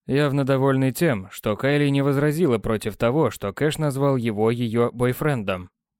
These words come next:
«Но его сложно вычислить. В тот вечер Стив позвал много народу». Мы с Кэшем обмениваемся взглядами. Можно проверить список приглашённых,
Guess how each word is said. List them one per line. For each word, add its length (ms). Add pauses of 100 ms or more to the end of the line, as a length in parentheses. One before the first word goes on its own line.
(100)
«Но 180
его 240
сложно 400
вычислить. 640 (320)
В 100
тот 200
вечер 340
Стив 320
позвал 340
много 280
народу». 480 (840)
Мы 220
с 80
Кэшем 360
обмениваемся 680
взглядами. 600 (320)
Можно 340
проверить 400
список 340
приглашённых, 760